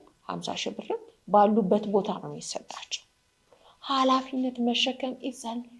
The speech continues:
እንዴት ነው ያያችሁት? አልገባኝ። እንዴት ቀለል እንዳ-፣ እስቲ እናንተ በጣም ቀለል ለምታደርጉ ሰዎች ቤታችሁ «እኔ አንድ ወር ልቀመጥ እስቲ መጥቼ፣ በሳምንቱ ፊታችሁ ይቀየርብኝ»። አትሄድም እንዴ? <laughs> ምንድን ነው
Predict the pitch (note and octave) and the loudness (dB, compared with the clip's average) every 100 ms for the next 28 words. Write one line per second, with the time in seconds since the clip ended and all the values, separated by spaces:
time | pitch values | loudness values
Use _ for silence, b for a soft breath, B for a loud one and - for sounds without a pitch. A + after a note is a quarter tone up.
0 | - - G4+ G4 F4+ E4+ E4+ D#4 C#4 A#3+ | -16 -6 0 4 4 2 0 -4 -2 -2
1 | - - - _ _ _ _ _ _ _ | -2 -10 -16 _ _ _ _ _ _ _
2 | _ _ - C4 A#3+ C#4 C#4+ A#3+ - C#4 | _ _ -2 0 4 4 4 2 2 4
3 | D4+ D#4 - B3 B3 G#3+ G3+ F#3+ G3 B | 4 4 4 4 4 2 0 0 -2 B
4 | - C#4 - B3 B3 C4+ D4 F#4 C4 - | 4 4 4 2 2 2 2 4 4 4
5 | B3 A#3+ A#3 A3 G3 F#3+ F#3 G3+ F#3 F3+ | 2 4 6 6 6 2 0 0 0 0
6 | G3 A3 B3+ D#4 C5 - - b b b | 0 2 6 8 8 4 -8 b b b
7 | - F#3 B3 B3+ C4+ C4+ - D#4 C4 A3 | -4 4 6 8 6 4 2 2 4 4
8 | F#3+ F3 F3 F3+ - - - - - - | 6 4 4 -4 -6 -6 -6 -10 -16 -10
9 | G3+ - - - - _ _ _ _ _ | -8 -8 -10 -12 -12 _ _ _ _ _
10 | _ G#3 F#3+ F#3+ F#3+ F#3+ F#3+ C#4 F4 - | _ -2 0 2 0 0 0 0 0 0
11 | F#3 E3 D#3+ - - G3 G3 G3+ - B3 | -2 -2 -4 -6 -4 -4 -4 -8 -10 -16
12 | - A3+ G#3+ A#3 A3+ C4 G4+ D4+ B3 B3 | -4 -4 0 0 2 0 0 -2 -2 -2
13 | B3 - C#4+ - - C4 - _ _ B | -4 -10 -10 -4 -2 -2 -6 _ _ B
14 | B B C#4 E4 D4+ B3+ A#3 C#4 | B B 0 2 2 2 4 6